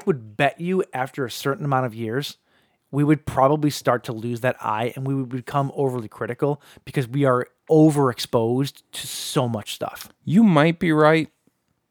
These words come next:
Speaker 2: but I'm also cynical, and I think, I think the worst of people sometimes.
Speaker 1: That's fair.
Speaker 2: I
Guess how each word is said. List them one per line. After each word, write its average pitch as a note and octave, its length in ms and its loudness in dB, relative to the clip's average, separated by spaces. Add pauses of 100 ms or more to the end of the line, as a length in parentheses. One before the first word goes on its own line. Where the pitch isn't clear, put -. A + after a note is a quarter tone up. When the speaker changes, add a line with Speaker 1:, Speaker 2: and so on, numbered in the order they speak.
(420)
Speaker 2:
but B2+ 220 6
I'm C#3+ 200 4
also D3 360 2
cynical, A2+ 600 0
and G2+ 100 2
I G2 100 0
think, A2 340 -6 (100)
I A2 80 0
think B2 260 0
the A2+ 120 4
worst A2 400 4
of G2+ 260 -4
people G2 360 0
sometimes. F#2+ 600 0
Speaker 1:
That's G2 160 -4
fair. A#2+ 200 -2 (180)
Speaker 2:
I C#3+ 160 6